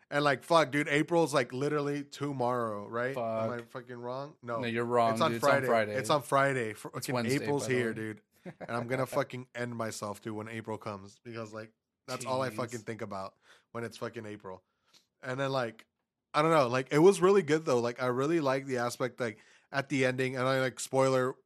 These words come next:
Speaker 1: sort of, like, the ending. Like, if you haven't watched it, go fucking watch it. But, like,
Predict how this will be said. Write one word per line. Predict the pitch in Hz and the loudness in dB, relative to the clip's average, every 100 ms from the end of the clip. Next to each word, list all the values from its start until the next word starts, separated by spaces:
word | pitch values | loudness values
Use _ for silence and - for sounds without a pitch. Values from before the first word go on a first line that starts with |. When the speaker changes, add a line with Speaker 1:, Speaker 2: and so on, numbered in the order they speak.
| - | -18
Speaker 1:
sort | - 131 | -8 -4
of, | 123 | -2
like, | 113 | -2
the | 113 117 | -4 -6
ending. | 117 117 117 127 | -4 -6 -8 -10
Like, | 110 107 | -12 -12
if | 117 - | -10 -6
you | |
haven't | 120 123 | -6 -4
watched | 110 113 - | -6 -6 -8
it, | 104 | -10
go | 107 | -10
fucking | 120 104 | -10 -10
watch | 107 101 - | -8 -8 -8
it. | 101 - _ - _ - | -12 -14 _ -20 _ 0
But, | 131 | 2
like, | 131 113 | 2 0